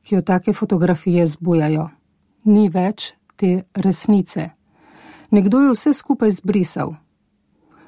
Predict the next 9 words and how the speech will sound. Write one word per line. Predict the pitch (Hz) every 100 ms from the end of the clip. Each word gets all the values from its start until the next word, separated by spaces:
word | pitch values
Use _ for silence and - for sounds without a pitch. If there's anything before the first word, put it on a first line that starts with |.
| _
Kot | 214 196
otrok, | 185 208 185 190 - -
ki | 220
si | - -
pokrije | 202 - 214 214 180
oči | 180 - 214
z | 160
roko, | 175 170 165 208
misleč, | 202 175 - 190 190